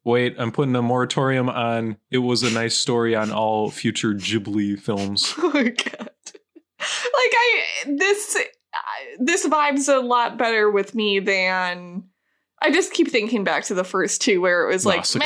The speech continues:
Speaker 2: magical, weird, stupid universe thing.
Speaker 1: Yeah.
Speaker 2: And this is just, like, everything is normal except this girl can fly and her cat can talk to her.
Speaker 1: Yeah.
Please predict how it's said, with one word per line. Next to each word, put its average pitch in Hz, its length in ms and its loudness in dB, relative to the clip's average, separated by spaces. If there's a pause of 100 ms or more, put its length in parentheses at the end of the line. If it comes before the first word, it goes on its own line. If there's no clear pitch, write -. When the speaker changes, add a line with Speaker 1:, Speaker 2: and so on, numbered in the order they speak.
(120)
Speaker 2:
magical, 285 480 2
weird, 277 440 2
stupid 277 580 0
universe 254 800 0 (100)
thing. 202 480 2
Speaker 1:
Yeah. - 240 -2
Speaker 2:
And 233 100 2
this 220 160 2
is 240 140 2
just, 247 220 -2
like, 240 240 2 (140)
everything 277 440 0
is 269 160 2
normal 240 400 0
except 226 320 -2
this 233 160 0
girl 202 240 0
can 214 220 -2
fly 170 460 -2 (180)
and 202 160 -2
her 202 120 -2
cat - 280 -2
can - 120 -10
talk - 300 -4
to - 120 -6
her. 175 280 -2 (300)
Speaker 1:
Yeah. 80 160 -8